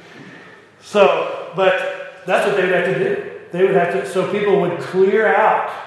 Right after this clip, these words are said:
because they were carriers of this contagion. But now see the, see the leper's faith, faith. So now I've described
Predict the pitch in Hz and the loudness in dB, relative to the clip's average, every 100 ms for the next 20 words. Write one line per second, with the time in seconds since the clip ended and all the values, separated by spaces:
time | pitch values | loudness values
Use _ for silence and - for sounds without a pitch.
0 | - - 165 180 175 185 185 180 - - | -18 -14 -8 -4 -4 -2 0 0 0 -4
1 | - - 190 214 190 - - - - - | -10 -8 -2 2 2 2 -2 -8 -14 -18
2 | - - 147 151 - 151 139 156 160 131 | -18 -14 -10 -10 -10 -10 -8 -8 -8 -10
3 | - - - - _ - - - - - | -14 -18 -20 -20 _ -20 -20 -20 -20 -4
4 | 185 233 247 - 277 285 214 - - - | -2 0 0 -2 -2 0 0 -2 -6 -4
5 | - 208 196 - 196 - - 196 185 165 | -2 2 2 0 -2 -4 -4 0 0 -2
6 | - - - - 190 160 - - 190 180 | -8 -10 -12 -2 -2 -2 -6 -4 0 0
7 | 226 233 - - - - 202 202 175 160 | 2 0 0 -4 -8 -6 -2 2 0 -2
8 | - | -6